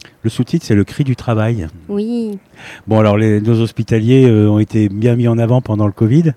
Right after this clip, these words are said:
Speaker 1: euh, bien épuisés également aussi pendant cette période de, de crise sanitaire. C'est un peu un hommage que vous leur rendez. Comment vous avez, euh, travaillé ?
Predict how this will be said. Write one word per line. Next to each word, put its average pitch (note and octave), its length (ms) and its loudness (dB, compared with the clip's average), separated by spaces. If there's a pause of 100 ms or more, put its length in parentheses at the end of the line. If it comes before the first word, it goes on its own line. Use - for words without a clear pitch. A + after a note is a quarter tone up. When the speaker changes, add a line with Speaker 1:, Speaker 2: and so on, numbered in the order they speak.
(640)
Speaker 1:
euh, G#2 80 -4
bien B2 200 0
épuisés C3+ 480 0
également B2 360 0
aussi C3+ 220 -4
pendant A2+ 240 -2
cette G#2 180 -6
période A2+ 300 0
de, G#2+ 120 0
de G2+ 140 -2
crise A#2 240 -6
sanitaire. A#2 460 -2 (400)
C'est - 140 -8
un B2 60 -2
peu C#3 120 -2
un B2+ 100 0
hommage C3+ 280 0
que C3+ 100 -4
vous B2+ 80 2
leur B2 140 4
rendez. B2+ 360 2
Comment C3+ 280 -2
vous A#2+ 140 -2
avez, A2+ 220 2
euh, A2 120 2
travaillé ? A2+ 520 -4